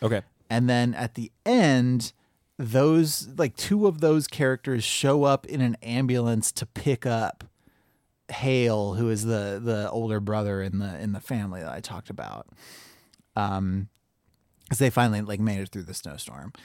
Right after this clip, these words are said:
Speaker 2: And then you go to this hospital and, like, a bunch of characters who you did definitely see get killed are sorta up and about.
Speaker 1: Ooh.
Speaker 2: They don't,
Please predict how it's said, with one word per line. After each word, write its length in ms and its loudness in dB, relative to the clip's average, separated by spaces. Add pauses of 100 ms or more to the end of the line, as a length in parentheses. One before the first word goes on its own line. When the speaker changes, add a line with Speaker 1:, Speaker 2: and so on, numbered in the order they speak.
(400)
Speaker 2:
And 160 2
then 200 4
you 160 2
go 240 4
to 80 4
this 160 0
hospital 580 0
and, 180 -2
like, 200 -2
a 80 -4
bunch 260 2
of 100 -2
characters 600 0
who 80 -2
you 160 2
did 420 2
definitely 480 2
see 280 -2
get 240 0
killed 640 0 (880)
are 180 4
sorta 400 0
up 180 0
and 100 2
about. 520 2 (220)
Speaker 1:
Ooh. 360 4
Speaker 2:
They 200 6
don't, 320 4